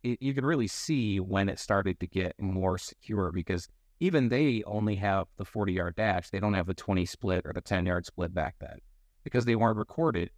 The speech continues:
in the same way. They kinda got what numbers they could get. Um, and then it, it kinda goes forward from there. And I think it was twenty, twenty fifteen or twenty sixteen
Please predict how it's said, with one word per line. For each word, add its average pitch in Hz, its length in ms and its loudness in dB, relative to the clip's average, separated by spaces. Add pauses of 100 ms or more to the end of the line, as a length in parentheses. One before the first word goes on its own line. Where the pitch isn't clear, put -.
(140)
in 87 80 -2
the 85 100 -2
same 82 320 -4
way. 85 260 -4
They 87 200 -2
kinda 104 220 0
got 95 200 2
what 101 100 -4
numbers 95 300 0
they 87 160 -4
could - 160 -16
get. 92 360 -2 (680)
Um, 85 400 0 (120)
and 101 160 2
then 104 320 2
it, 101 180 -6
it 101 160 -2
kinda 113 240 0
goes 101 260 -2
forward 101 400 -2
from 90 240 -4
there. 92 380 -2
And 98 140 -4
I - 20 -4
think 135 220 -6
it 123 80 -2
was 117 120 -2
twenty, 120 880 0
twenty 139 320 -2 (160)
fifteen 123 480 0
or 107 120 2
twenty 101 320 0
sixteen 80 840 -4